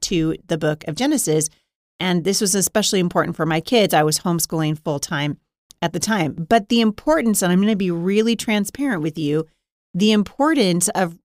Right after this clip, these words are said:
of studying and believing and taking the book of Genesis at face value, right? This account, uh, of the creation of the world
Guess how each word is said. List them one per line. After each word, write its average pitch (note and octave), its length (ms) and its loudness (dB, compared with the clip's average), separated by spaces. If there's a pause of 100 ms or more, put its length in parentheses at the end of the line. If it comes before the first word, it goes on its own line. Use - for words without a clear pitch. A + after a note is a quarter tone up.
of F#3 220 2
studying A3 840 2
and E3+ 160 -2
believing F3 800 2 (500)
and F3 320 0
taking B3 520 0
the F3+ 60 2
book E3+ 220 0
of E3 80 -2
Genesis E3 460 0
at D3 180 -4
face E3+ 240 0
value, E3+ 560 2
right? D#3 240 2
This E3+ 180 0
account, F3+ 600 -2 (560)
uh, D#3 440 -2
of F3 220 2 (200)
the F3 120 2
creation F#3+ 460 2
of D#3 120 0
the D#3 80 2
world G3+ 460 2